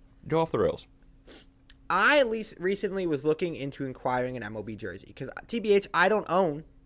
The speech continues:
Speaker 2: an M L B jersey. I don't. I own jerseys, but I don't own an individual jersey. And I went down a rabbit hole, and I tried to buy one.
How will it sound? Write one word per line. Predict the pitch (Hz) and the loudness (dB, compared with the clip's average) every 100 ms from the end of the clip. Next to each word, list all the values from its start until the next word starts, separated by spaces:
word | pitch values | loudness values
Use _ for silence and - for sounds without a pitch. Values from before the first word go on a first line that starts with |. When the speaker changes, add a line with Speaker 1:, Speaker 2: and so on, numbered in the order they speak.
| _ 139 | _ -4
Speaker 2:
an | |
M | 135 | -2
L | 139 | -2
B | 151 | -4
jersey. | 147 208 156 101 | -4 -6 -8 -10
I | 117 | -6
don't. | 165 - | -4 -2
I | 120 | -2
own | 135 | -2
jerseys, | - 185 190 98 | -2 -2 -2 -6
but | - 110 | -12 -6
I | 131 | -6
don't | - | -4
own | 127 127 | -6 -6
an | |
individual | 120 107 117 127 | -10 -8 -6 -4
jersey. | 127 214 214 - - - - _ | -2 -4 -4 -14 -20 -20 -20 _
And | 113 127 | -8 -4
I | 160 | -2
went | 220 | 0
down | 233 233 | 0 -2
a | 220 | -2
rabbit | 196 208 170 | -4 -4 -2
hole, | 107 104 - _ | -2 -2 -6 _
and | - | -6
I | 139 | -6
tried | 151 170 165 | 0 0 0
to | 117 | -4
buy | 139 190 | -4 -2
one. | 117 95 | -4 -8